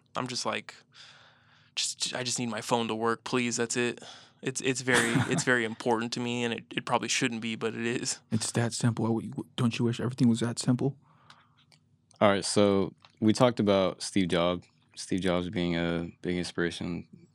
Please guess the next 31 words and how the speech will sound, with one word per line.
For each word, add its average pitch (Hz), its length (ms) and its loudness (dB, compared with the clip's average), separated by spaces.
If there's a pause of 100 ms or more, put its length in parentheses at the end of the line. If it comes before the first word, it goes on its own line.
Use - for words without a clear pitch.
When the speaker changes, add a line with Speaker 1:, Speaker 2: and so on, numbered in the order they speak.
(180)
Speaker 2:
Oh, 127 60 4
Speaker 3:
Is 85 80 2
there, 90 100 6
is 80 60 4
Speaker 2:
definitely. 87 180 4
Speaker 3:
there 92 120 6
some 90 180 0
other 87 180 2
ones 90 200 0
you 90 80 0
wanna 87 420 0 (140)
Speaker 2:
Probably 110 200 0
the 104 60 -2
Speaker 3:
highlight? 110 180 4
Speaker 2:
biggest 113 160 4
inspiration 110 400 -2
for 110 100 0
me. 110 220 6
Uh, 131 440 2 (600)
uh, 104 300 2
right 110 200 4
now, 113 220 4
I'd 113 160 -2
say 107 260 2
Elon 110 360 4
Musk, 107 340 0 (640)
for 107 160 4
sure. 107 260 0
Like, 107 200 -2
the 117 80 4
guy, 120 320 4